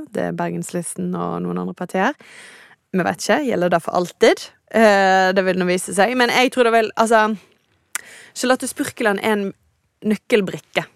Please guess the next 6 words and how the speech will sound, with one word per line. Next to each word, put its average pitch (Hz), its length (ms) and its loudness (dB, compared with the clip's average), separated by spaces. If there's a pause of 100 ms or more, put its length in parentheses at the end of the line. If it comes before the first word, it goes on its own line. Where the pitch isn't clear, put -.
(180)
for 175 320 -2 (600)
Bergen 180 240 0
Høyre 170 320 -2 (180)
og - 60 -16
for 190 160 -2
byrådet. 175 400 0